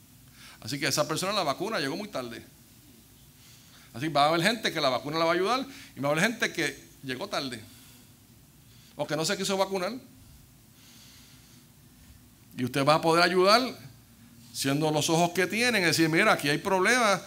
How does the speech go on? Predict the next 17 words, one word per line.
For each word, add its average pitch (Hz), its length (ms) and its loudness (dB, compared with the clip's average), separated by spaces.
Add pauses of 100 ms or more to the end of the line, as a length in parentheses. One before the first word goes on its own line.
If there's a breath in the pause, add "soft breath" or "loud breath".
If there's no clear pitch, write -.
(260 loud breath)
aquí 120 220 -4
hay 156 120 2
dengue 196 800 2
y 139 120 0
ninguna 143 260 -2
de - 20 2
esta 170 120 0
gente 170 180 0
está 165 120 0
vacunada, 165 680 2 (220)
aquí 131 220 -2
va 143 80 6
a - 20 8
haber 170 160 2
muchos 220 260 -2
más 190 140 0
casos". 208 440 0